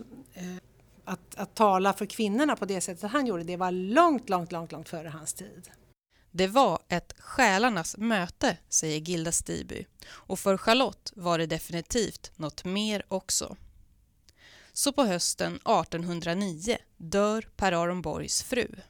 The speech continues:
Speaker 2: I samma veva har även Borg varit sjuk och han har vårdats i hemmet av en sjuksköterska. Och alldeles snart efter den första fruns död så gifter han om sig med henne.
Speaker 1: Då bryter Charlotte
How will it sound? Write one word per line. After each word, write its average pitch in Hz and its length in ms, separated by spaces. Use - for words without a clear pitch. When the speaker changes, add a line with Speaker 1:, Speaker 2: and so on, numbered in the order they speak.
Speaker 2:
I - 100
samma 196 340
veva 185 520
har 214 160
även 185 360
Borg 247 380
varit 180 300
sjuk - 540
och 190 140
han 190 140
har 185 80
vårdats 208 560
i 233 40
hemmet 247 680
av 165 160
en 156 100
sjuksköterska. - 1000
Och 240 240
alldeles 254 640
snart 226 600
efter 180 300
den 165 140
första - 420
fruns 160 440
död 208 380
så - 140
gifter 170 320
han 190 180
om 208 160
sig - 360
med 160 180
henne. 214 500
Speaker 1:
Då 196 260
bryter 180 480
Charlotte - 720